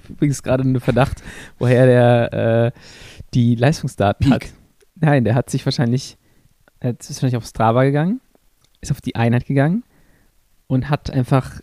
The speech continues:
Speaker 1: äh, die lädt ja, äh, Van Vleuten oder Wingert lädt
Speaker 2: Ja.
Speaker 1: ja nicht mit Powerdaten hoch.
Speaker 2: Aber es gibt keine kalkulierten Watt.
Speaker 1: Doch, es gibt kalkulierte. Bei
Speaker 2: Von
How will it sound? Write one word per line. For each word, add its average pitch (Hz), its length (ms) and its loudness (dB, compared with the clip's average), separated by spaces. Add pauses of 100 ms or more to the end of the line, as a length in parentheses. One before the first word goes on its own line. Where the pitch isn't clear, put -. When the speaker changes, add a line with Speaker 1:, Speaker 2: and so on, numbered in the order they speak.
(100)
Speaker 1:
äh, 120 340 0
die 127 160 -2
lädt 123 240 2
ja, 113 240 0
äh, - 280 -12
Van 139 160 -8
Vleuten 135 400 -2
oder 123 200 0
Wingert 120 280 0
lädt 117 160 0
Speaker 2:
Ja. 80 100 -2
Speaker 1:
ja 120 40 0
nicht 127 260 -4
mit 117 140 -6
Powerdaten 113 500 -4
hoch. 117 180 -4
Speaker 2:
Aber 90 100 -6
es 92 80 -8
gibt 95 100 -12
keine 101 220 -8
kalkulierten 90 440 -4
Watt. 80 300 -8
Speaker 1:
Doch, 143 160 0
es - 60 -16
gibt - 140 -10
kalkulierte. 104 520 -8
Bei 113 160 -4
Speaker 2:
Von - 0 -